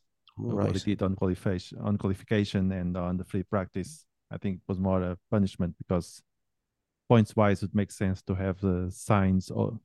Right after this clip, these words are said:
Speaker 1: go over Leclerc, since
Speaker 2: Mm-hmm.
Speaker 1: Sainz is way ahead on the, on the grid. So I think it was more a punishment, and Sainz not happy with that. He's definitely a better driver than Leclerc. He deserves to,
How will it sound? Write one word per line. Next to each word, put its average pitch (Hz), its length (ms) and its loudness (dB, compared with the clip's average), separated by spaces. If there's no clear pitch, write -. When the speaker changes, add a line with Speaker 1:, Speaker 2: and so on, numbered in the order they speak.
Speaker 1:
go 104 180 6
over 98 180 2
Leclerc, 92 480 -2
since 92 280 -6
Speaker 2:
Mm-hmm. 92 260 -8
Speaker 1:
Sainz 95 260 -2
is - 420 -10
way 95 240 -4
ahead 90 280 -4
on 87 160 -6
the, 87 400 -4
on 98 100 2
the 95 60 2
grid. 98 400 0
So 95 300 0
I 104 120 0
think 101 160 0
it - 80 -4
was 98 120 2
more 98 180 4
a 92 60 0
punishment, 95 560 -2
and 87 300 -4
Sainz 101 440 0
not 87 220 -4
happy 87 200 -6
with 87 120 -2
that. 90 160 -4
He's 101 160 2
definitely 101 360 2
a 92 40 2
better 95 200 2
driver 95 300 2
than 95 80 0
Leclerc. 95 400 -2
He 98 80 -6
deserves 92 500 -2
to, 92 300 0